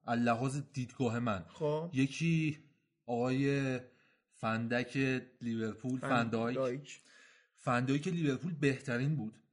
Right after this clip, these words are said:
Speaker 1: حالا بخوای سیستمی نگاه بکنی، کاریزما نگاه بکنی و تاثیرش تو زمین. حالا شاید بگن کریس زیاد گل زد، مسی زیاد دریبل کرد،
Speaker 2: ولی
Speaker 1: مسی
Speaker 2: یه، ولی فنداک یه تیمو متحول
Speaker 1: آره،
Speaker 2: کرد.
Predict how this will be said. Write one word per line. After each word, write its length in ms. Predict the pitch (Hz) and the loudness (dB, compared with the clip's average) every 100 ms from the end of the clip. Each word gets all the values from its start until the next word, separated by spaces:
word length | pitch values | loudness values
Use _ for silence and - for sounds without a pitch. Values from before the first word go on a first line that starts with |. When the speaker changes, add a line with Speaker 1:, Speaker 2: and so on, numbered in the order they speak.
| _ _ _ - | _ _ _ -6
Speaker 1:
حالا 200 | 131 131 | -2 0
بخوای 260 | 151 170 | 0 0
سیستمی 580 | - - 127 - 123 120 | -2 -4 -6 -4 -2 0
نگاه 340 | 143 143 135 120 | 2 2 2 0
بکنی، 520 | 123 117 113 110 110 _ - _ _ _ _ _ _ | -2 -2 -2 -6 -12 _ -20 _ _ _ _ _ _
کاریزما 640 | - - 127 127 117 123 135 | -10 0 2 2 0 0 2
نگاه 320 | 165 143 131 | 2 2 0
بکنی 300 | 127 123 120 | -2 -4 0
و 120 | 120 | 0
تاثیرش 540 | 123 123 120 139 143 | 0 0 0 0 -2
تو 120 | - 143 | -2 -4
زمین. 420 | 120 104 98 90 - _ _ _ _ _ | -2 -2 -4 -10 -18 _ _ _ _ _
حالا 520 | - 139 151 175 175 - - _ - | -2 4 4 4 0 -6 -20 _ -10
شاید 300 | - 185 165 | 2 2 4
بگن 240 | 190 180 | 2 2
کریس 420 | 170 170 175 156 | 0 0 0 0
زیاد 260 | 156 165 165 | 4 6 6
گل 200 | 123 104 | 2 -2
زد، 300 | 98 92 - _ _ _ | -4 -8 -8 _ _ _
مسی 280 | 160 165 175 | 4 4 4
زیاد 360 | 170 170 175 151 | 0 2 2 2
دریبل 320 | 135 117 101 | 2 0 -2
کرد، 300 | - 101 98 - _ - | -6 -6 -6 -10 _ 0
Speaker 2:
ولی 160 | 151 | 2
Speaker 1:
مسی 220 | 240 214 262 | 4 2 2
Speaker 2:
یه، 100 | 180 | 0
ولی 320 | 202 202 233 | 2 2 2
فنداک 560 | 226 208 196 208 220 | 0 0 2 2 0
یه 60 | 226 | -2
تیمو 420 | 220 - 233 196 | -2 2 4 4
متحول 600 | 143 127 135 127 120 120 | 2 0 0 0 2 4
Speaker 1:
آره، 140 | 160 160 | 4 4
Speaker 2:
کرد. 240 | 113 113 | 2 -2